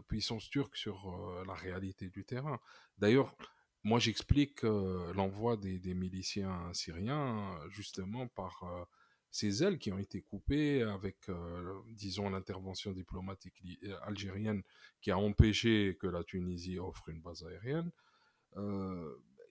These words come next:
y-, y-, on est, on est quand même assez loin d'une, euh, d'une victoire totale à prédire pour la Libye,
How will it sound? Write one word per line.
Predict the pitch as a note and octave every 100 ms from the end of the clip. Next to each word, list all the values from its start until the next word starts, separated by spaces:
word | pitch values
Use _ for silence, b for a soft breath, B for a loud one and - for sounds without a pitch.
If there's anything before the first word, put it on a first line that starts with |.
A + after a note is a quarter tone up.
| D3
y-, | C3+
y-, | C#3+ D3 - _ _ _ _ _
on | - E3+
est, | F#3+ D#3+
on | F3
est | F3
quand | F3+
même | F3 E3 D3+ - _ _ -
assez | C#3+ - D#3
loin | C#3+ D#3+ E3+
d'une, | C3 C3+ C3+ B2+
euh, | B2 A#2
d'une | A2 A#2 A#2 A2+ G#2+ G#2 F2 G2+
victoire | A#2 - C#3 C3 -
totale | B2+ - C3+
à | G#2
prédire | - B2 G#2+ B2 A2+
pour | - G2+
la | G2
Libye, | G2 G2+ C3 C3+